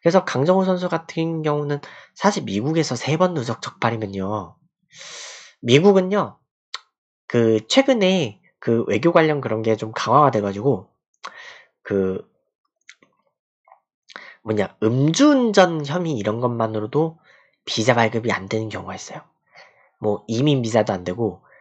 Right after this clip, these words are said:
취업 비자도 안 되고 약간 그런 각종 뭔가가 좀 안 되는 약간 그런, 그런 경우까지 왔어요.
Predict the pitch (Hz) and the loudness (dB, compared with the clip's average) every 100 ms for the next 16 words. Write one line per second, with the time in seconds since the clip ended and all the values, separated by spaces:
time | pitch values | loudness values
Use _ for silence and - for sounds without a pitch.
0 | _ _ - 208 180 170 160 143 117 95 | _ _ 0 2 2 0 0 0 -2 -4
1 | 101 95 107 - _ _ _ _ _ _ | -8 -6 -6 -8 _ _ _ _ _ _
2 | 107 - 104 95 _ _ _ _ - - | -6 -2 -4 -4 _ _ _ _ -2 6
3 | 120 127 - 113 - - 208 165 101 107 | 6 4 -2 -4 -4 4 4 6 0 0
4 | 120 117 110 110 - _ - 95 98 110 | 0 0 -2 -4 -8 _ -6 -6 -6 -8
5 | 131 214 254 240 208 135 - 101 - _ | 4 4 6 0 -2 -4 -8 -8 -12 _
6 | - 107 113 127 127 131 - - - - | -6 0 2 0 -4 -10 -14 -20 -20 -20
7 | _ _ _ _ _ _ _ - - 147 | _ _ _ _ _ _ _ -4 4 6
8 | 180 117 110 110 107 117 - - - 120 | 6 2 0 0 0 0 -4 -6 -4 -2
9 | 101 80 | -2 -4